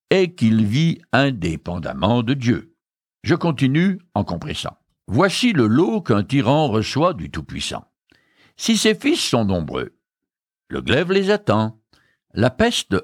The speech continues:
engloutira tous ceux qui survivront. S'il amasse l'argent comme de la poussière et,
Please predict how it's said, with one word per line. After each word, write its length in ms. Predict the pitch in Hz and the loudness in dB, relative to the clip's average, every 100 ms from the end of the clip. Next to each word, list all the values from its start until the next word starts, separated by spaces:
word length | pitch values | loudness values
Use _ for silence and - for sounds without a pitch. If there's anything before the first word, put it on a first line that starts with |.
| - | -2
engloutira 880 | 87 107 117 170 170 165 185 190 175 | 0 0 0 -4 -2 0 2 2 0
tous 300 | - 214 180 | -4 -4 -4
ceux 320 | - 196 208 | 0 0 0
qui 180 | - 85 | -4 -8
survivront. 640 | - 78 73 60 55 - _ _ _ _ - - - | -4 -4 -4 -6 -10 -12 _ _ _ _ -20 -20 -12
S'il 220 | - 165 | -2 0
amasse 320 | 202 220 220 | 2 2 2
l'argent 540 | 170 165 147 180 208 185 | 2 2 2 0 0 0
comme 220 | 208 185 | -2 0
de 80 | 165 | 2
la 160 | 151 | 2
poussière 560 | - 120 - 170 185 135 | 0 -4 0 0 2 2
et, 300 | 147 180 | 2 0